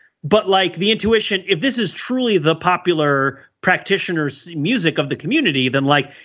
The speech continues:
it makes sense that if you're having an event to celebrate Everybody Lives There, you know, that you would include it. You know what I mean?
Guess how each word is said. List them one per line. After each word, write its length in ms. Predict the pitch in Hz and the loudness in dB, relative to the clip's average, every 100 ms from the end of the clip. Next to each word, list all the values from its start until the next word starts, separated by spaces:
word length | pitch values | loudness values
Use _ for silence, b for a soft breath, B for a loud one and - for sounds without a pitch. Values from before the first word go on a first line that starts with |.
| B | B
it 100 | 170 | 0
makes 280 | 208 220 - | 0 0 0
sense 280 | 277 240 - | -2 -2 0
that 120 | 156 | -2
if 80 | 151 | 0
you're 100 | 147 | 0
having 340 | 170 175 165 | 0 0 0
an 60 | 135 | -2
event 280 | 127 190 - | 0 0 0
to 60 | |
celebrate 460 | - 160 147 151 147 | -2 0 0 0 0
Everybody 360 | 147 143 139 | -2 0 0
Lives 260 | 135 254 165 | 2 0 2
There, 400 | 131 127 123 123 b b b _ - | 2 2 0 -4 b b b _ 0
you 120 | 151 | 2
know, 320 | 151 147 151 | 4 2 0
that 160 | 143 165 | -2 0
you 140 | 165 | 0
would 160 | 156 156 | 0 -2
include 460 | 170 165 - 247 | -2 -2 2 2
it. 300 | 139 107 - - _ _ _ _ _ - | 0 -8 -16 -18 _ _ _ _ _ -18
You 240 | 151 165 | 0 2
know 60 | 175 | 2
what 100 | 185 | 2
I 80 | 190 | 0
mean? 400 | 214 226 240 | 0 -2 -6